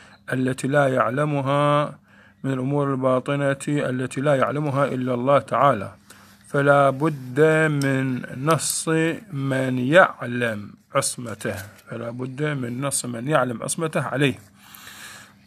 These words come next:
أو ظهور معجزة على يده تدل على صدقه."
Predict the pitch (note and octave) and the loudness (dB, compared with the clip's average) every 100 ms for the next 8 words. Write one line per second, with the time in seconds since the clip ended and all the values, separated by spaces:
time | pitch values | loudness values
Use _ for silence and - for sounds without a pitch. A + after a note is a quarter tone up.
0 | F#3 G3 D#3+ D3 F3 F3+ E3+ G3 F3+ F3 | 6 6 4 0 0 0 -2 -4 -4 -2
1 | E3+ C#3+ C#3+ C3+ E3 E3+ F3+ F3 C#3+ B2+ | 0 0 0 -2 -2 -2 0 -2 -4 -4
2 | E3 C#3+ A#2+ D3 E3+ F3+ G3 - - - | -2 -2 0 0 0 0 -2 -4 -10 -6
3 | C#3 - G#2+ G#2+ | -6 -6 -10 -10